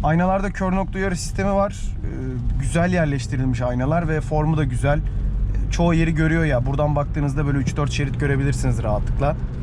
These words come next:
Görüş açıları o yüzden oldukça rahat. Genelde böyle Qashqai'de falan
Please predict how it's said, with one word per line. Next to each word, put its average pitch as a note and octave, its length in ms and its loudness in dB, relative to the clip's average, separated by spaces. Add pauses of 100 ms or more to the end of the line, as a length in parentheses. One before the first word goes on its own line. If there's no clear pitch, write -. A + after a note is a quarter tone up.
(4000)
Görüş D#3 260 2
açıları E3 340 0
o E3+ 80 2
yüzden D#3+ 360 0
oldukça D3+ 400 -2
rahat. D#3+ 360 0 (460)
Genelde D#3 440 0
böyle E3+ 280 0
Qashqai'de D#3+ 680 -2
falan E3 320 0